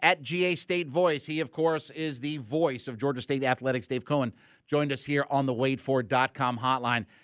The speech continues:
Dave, as always, man, appreciate it, buddy. Um, good luck this weekend. Listen, go up there and find a way to get us a victory and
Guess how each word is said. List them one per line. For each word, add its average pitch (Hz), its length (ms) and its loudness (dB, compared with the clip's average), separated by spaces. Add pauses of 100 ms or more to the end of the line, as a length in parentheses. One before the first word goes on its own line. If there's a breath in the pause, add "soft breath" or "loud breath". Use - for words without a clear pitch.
(220 soft breath)
Dave, 202 240 6
as 190 120 2
always, 214 240 6
man, 202 200 2
appreciate 202 440 2
it, 185 120 0
buddy. 202 440 4
Um, 160 380 2
good 170 180 4
luck 185 240 4
this 185 220 -4
weekend. 185 520 2
Listen, 151 380 -2
go 147 180 4
up 180 140 4
there 185 280 2
and 147 120 -2
find 175 300 0
a - 20 -2
way 175 160 2
to 165 80 -2
get 165 140 -4
us 165 140 -6
a 151 40 -6
victory 151 400 -2
and 127 140 -2